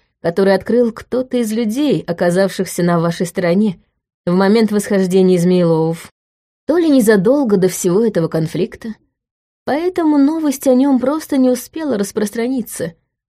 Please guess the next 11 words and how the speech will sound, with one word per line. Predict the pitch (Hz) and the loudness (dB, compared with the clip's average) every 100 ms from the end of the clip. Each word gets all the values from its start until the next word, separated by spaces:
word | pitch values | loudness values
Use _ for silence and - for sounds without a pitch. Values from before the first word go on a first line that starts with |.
| - | -2
то | |
ли | 415 294 | 0 2
во | 180 | 2
время. | 165 165 170 190 _ _ _ - | 2 0 -2 -4 _ _ _ -2
Мне | 208 196 | 2 4
сложно | 175 214 190 165 170 | 2 2 2 2 0
представить | 170 165 - 202 185 175 | -2 -4 0 2 2 0
межмировой | 175 170 185 170 160 175 | -2 0 0 0 0 0
портал | 170 160 - 156 156 | -2 -6 -4 -4 -4
в | 156 | -4
воде, | 170 233 294 | -4 -4 -6